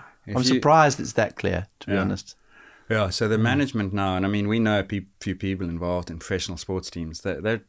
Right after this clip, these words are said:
Speaker 1: taking pretty se-, serious steps. When an athlete gets covid, it's, right, it's your seven or eight days. We're gonna monitor you very intensively. Then when you start making a return, we're gonna have a graded return to normal activity. There are cardiovascular screens that are done on these athletes to make sure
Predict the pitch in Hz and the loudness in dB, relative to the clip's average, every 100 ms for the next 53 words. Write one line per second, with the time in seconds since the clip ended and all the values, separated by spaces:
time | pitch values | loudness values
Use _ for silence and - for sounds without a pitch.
0 | - 117 110 95 85 104 92 - 92 - | -6 -4 -4 -6 -6 -6 -6 -6 -8 -8
1 | - 104 92 - 143 98 - 92 90 85 | -2 0 -2 -2 -4 -4 -6 -6 -4 -6
2 | - - - - 107 101 104 - 95 87 | -10 -20 -20 -8 -6 -4 -6 -6 -8 -6
3 | - 104 98 85 82 - - - - - | -2 -2 0 -2 -6 -10 -12 -20 -12 -4
4 | 95 85 85 - 90 - - - 104 98 | -2 -2 -6 -6 -6 -6 -6 -2 0 0
5 | 80 92 - 95 82 82 87 87 90 95 | -2 -4 -2 -2 -2 -4 -4 -2 0 0
6 | 95 - 85 92 92 87 104 98 98 90 | -2 -4 -4 -2 -2 -2 -4 -4 -6 -8
7 | 82 90 98 95 92 - 107 101 95 95 | -6 -4 0 0 -2 -2 -2 0 -4 -4
8 | 98 90 85 - 107 95 90 92 90 - | -6 -6 -6 -4 -4 -4 -4 -4 -4 -8
9 | - - _ 107 92 85 98 101 104 101 | -20 -20 _ -6 -4 -2 0 2 2 0
10 | 90 87 107 101 95 92 92 92 92 85 | -2 -4 -2 -2 -2 -4 -4 -2 -2 -4
11 | - 95 95 82 73 87 - 113 110 98 | -6 -6 -6 -10 -6 -6 -4 -2 0 0
12 | 92 95 - 104 87 - 107 101 87 82 | -2 -4 -4 -8 -6 -6 -6 -6 -6 -8
13 | 92 90 87 90 92 87 85 87 92 85 | -10 -8 -6 -4 -4 -4 -4 -6 -8 -12
14 | 78 - 95 87 - - 117 | -14 -10 -8 -6 -4 -2 -2